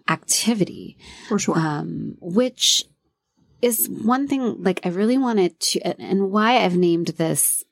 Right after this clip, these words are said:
Speaker 1: podcast Pegging and the Patriarchy is, um, as, as I was doing my research, I learned some really cool stuff. And I think by and large, people are aware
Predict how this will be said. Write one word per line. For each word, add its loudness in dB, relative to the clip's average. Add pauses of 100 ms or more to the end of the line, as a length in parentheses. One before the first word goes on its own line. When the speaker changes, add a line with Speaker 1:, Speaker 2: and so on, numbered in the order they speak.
Speaker 1:
podcast -6 (320)
Pegging 2
and 0
the -2
Patriarchy -2 (560)
is, 2 (140)
um, -4 (240)
as, 2 (100)
as 2
I 2
was 2
doing 2
my -4
research, -4 (100)
I -2
learned -2
some 0
really -2
cool -4
stuff. -2
And 2
I 2
think -2 (720)
by 2
and 2
large, 2
people 0
are 2
aware 0